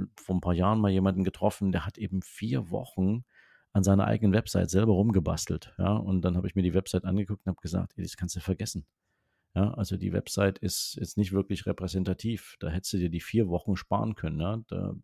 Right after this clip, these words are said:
wärst du vielleicht besser gekommen, wenn du mit jemandem gesprochen hättest, der Profi ist in dem Bereich.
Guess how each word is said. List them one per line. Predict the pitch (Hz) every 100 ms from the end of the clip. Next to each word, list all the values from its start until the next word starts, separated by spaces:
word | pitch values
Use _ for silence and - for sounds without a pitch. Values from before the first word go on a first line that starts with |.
| -
wärst | 95 95 92
du | 98
vielleicht | 95 -
besser | 95 98
gekommen, | 92 - 98 98 92
wenn | 90
du | 90
mit | 85
jemandem | 92 92 90 90
gesprochen | 82 - 104 98
hättest, | 82 -
der | 87
Profi | 80 - 107 -
ist | - -
in | 85
dem | 82 85
Bereich. | 80 85 104 -